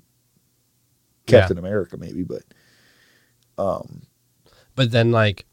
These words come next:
Speaker 1: I mean, overpopulation wouldn't be a problem 'cause you have the whole galaxy. But what would the whole galaxy look like if we were just, like, consuming the <laughs> whole galaxy?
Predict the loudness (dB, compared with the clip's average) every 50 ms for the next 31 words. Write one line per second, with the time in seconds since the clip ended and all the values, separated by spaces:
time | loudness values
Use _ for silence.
0 | _ _ _ _ _ _ _ _ 0 2 4 4 4 2 -2 0 0 -2 -2 0
1 | -2 -2 -2 -4 -6 -6 -6 -4 -2 -2 -2 0 -2 -2 -2 -4 -2 0 2 4
2 | 4 4 4 2 2 0 -2 -2 -2 -2 -2 -4 -4 -4 -4 -4 -4 -4 -6 -8
3 | -8 -10 -10 -10 -8 -6 -6 -6 -6 -8 _ _ _ _ _ _ _ _ _ _
4 | _ _ _ _ _ _ _ _ -8 -6 -6 -2 0 2 2 2 2 2 2 0
5 | 0 0 -2 -2 0 -2 -2 -4 -6 -10 -8 -8 -10 -8 -10 -10 -12 -10 -10 -14
6 | -14 -12 -14 -12 -12 -10 -12 -12 -12 -12 -14 -16 -16 -12 -12 -12 -12 -12 -12 -10
7 | -8 -6 -6 -6 -6 -6 -6 -6 -2 0 0 0 0 -2 -6 -6 -6 -8 -10 -14
8 | -16 -12 -10 -10 -10 -12